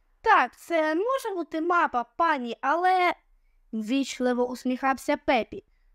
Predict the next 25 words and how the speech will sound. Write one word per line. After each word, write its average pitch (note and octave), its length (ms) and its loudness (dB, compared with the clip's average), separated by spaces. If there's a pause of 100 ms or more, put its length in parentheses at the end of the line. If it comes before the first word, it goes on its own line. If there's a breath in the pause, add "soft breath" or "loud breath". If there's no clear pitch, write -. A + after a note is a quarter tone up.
(280)
сподіваючись, A#3+ 880 -2 (140)
що - 140 -6
його A#3 340 -2
наставник A#3+ 680 -2
Мічеріно B3+ 880 -2
ось-ось D4 600 0
з'явиться B3+ 760 0
і A3 100 -6
прийде E4 440 0
йому D#4+ 240 -2
на E4+ 80 0
допомогу. D4 580 -4 (960)
Але A#3 280 0
той F#4 280 2
ніби D#4+ 300 0
розчинився D#4 840 -2
в G#3+ 140 -6
морі A#3 360 0
людей, B3+ 460 0
що - 300 -8
товклися B3+ 560 -4
в - 80 -2
тріумфальній A#3+ 1000 0
залі A#3+ 380 0
колекції. G#3 720 -6